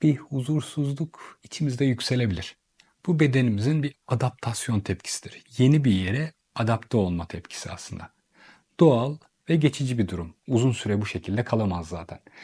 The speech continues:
Ancak bu hisleri yanlış yorumlarsanız, kalp atışlarınız vesaire,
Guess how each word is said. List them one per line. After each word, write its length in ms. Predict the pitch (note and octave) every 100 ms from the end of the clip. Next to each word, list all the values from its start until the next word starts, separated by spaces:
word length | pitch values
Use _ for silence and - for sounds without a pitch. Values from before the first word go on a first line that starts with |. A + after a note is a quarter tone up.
| - -
Ancak 400 | D#3 D3+ C3 -
bu 100 | D#3+
hisleri 520 | F#3 E3 - A#2 F#2
yanlış 420 | G#2 A2+ C#3 -
yorumlarsanız, 960 | A#2+ G#2+ G2+ G2+ A2 - E2 E2+ - - -
kalp 280 | F2 E2
atışlarınız 600 | F#2 - - F2+ F2 F2 F2
vesaire, 540 | E2+ F#2 F2 F2 A#2